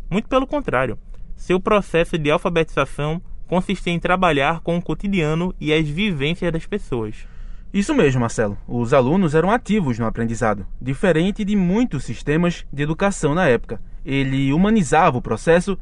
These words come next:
Speaker 2: e enxergava seus aprendizes, ao invés de os tratar como depósitos de informação.
Speaker 1: Para ele, a educação é um ato político e libertador.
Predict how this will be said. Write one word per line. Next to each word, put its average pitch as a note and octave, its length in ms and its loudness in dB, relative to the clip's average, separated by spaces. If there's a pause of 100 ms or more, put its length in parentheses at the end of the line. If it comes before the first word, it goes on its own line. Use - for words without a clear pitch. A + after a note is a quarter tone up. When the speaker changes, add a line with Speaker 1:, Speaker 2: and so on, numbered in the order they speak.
(140)
Speaker 2:
e F#3 80 0
enxergava C#3 600 2 (200)
seus D#3 200 2
aprendizes, C#3 680 0 (160)
ao D#3+ 140 -2
invés E3+ 420 4
de G3 80 -2
os G3+ 80 -6
tratar C#3+ 420 2 (140)
como D3+ 240 2
depósitos B2 760 2 (120)
de B2+ 80 -4
informação. A#2+ 520 0 (460)
Speaker 1:
Para D3 200 0
ele, D3+ 380 -2
a C#3+ 120 0
educação D#3+ 680 0
é F3+ 80 2
um D#3 140 2
ato B2+ 240 0
político F3+ 720 -2
e F#3+ 60 2
libertador. E3 680 0